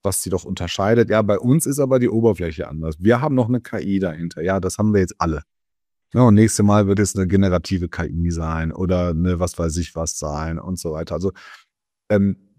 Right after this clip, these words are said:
wenn das alles so einfach wäre, dann gäb's immer nur Monopole. Das ist es halt nicht. Aber man hat ja auch die Wahl. Man muss das ja selber nicht machen, ne? Also es gibt ja auch wirklich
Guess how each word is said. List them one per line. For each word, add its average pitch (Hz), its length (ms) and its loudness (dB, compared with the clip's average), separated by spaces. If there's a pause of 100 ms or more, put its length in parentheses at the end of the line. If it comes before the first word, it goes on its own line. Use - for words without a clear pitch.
(160)
wenn 113 320 4
das 120 200 6
alles 120 300 2
so 107 120 2
einfach 107 460 -2
wäre, 110 200 4
dann 98 140 4
gäb's 98 260 2
immer 101 200 -2
nur 98 180 -2
Monopole. 104 680 0 (140)
Das 92 160 -6
ist 98 140 -4
es 107 120 -6
halt 104 180 -4
nicht. 135 300 -2
Aber 135 340 4
man 117 220 0
hat - 220 -12
ja 147 100 0
auch 120 140 -4
die 95 280 -6
Wahl. 90 380 -2 (840)
Man 101 140 2
muss 131 280 4
das 117 200 -2
ja 90 100 0
selber 82 280 -2
nicht 69 220 -12
machen, 95 260 -10
ne? 135 80 2
Also 110 140 2
es 98 120 0
gibt - 160 -6
ja 117 100 0
auch 98 200 -4
wirklich 113 400 -2